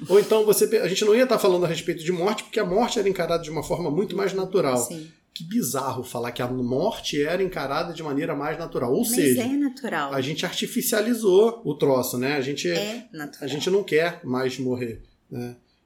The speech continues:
Speaker 2: Acho que tem um pouco disso, né? A gente, como a nossa expectativa de vida aumentou mais do que dobrou do passado, né? Dessa época do, do século dezoito, dezenove pra, pra atualidade,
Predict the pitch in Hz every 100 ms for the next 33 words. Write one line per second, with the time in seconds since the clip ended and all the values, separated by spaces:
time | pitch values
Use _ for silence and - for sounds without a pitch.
0 | _ - 208 - 233 226 214 233 175 226
1 | - 143 151 - 156 160 165 170 - 190
2 | 170 165 160 - - 180 214 208 175 180
3 | 185 175 - 180 175 _ 175 160 - -
4 | 175 170 160 160 147 160 170 143 151 147
5 | 151 _ _ _ _ _ - 170 151 143
6 | 165 185 175 156 156 165 156 - 139 139
7 | 151 190 175 - _ _ _ - - -
8 | 147 143 - 127 139 147 147 135 135 151
9 | - 139 139 139 151 143 135 127 _ 143
10 | 143 - - 139 - 131 156 156 - 143
11 | 139 135 131 - 147 139 - - 139 -
12 | 135 135 139 180 175 -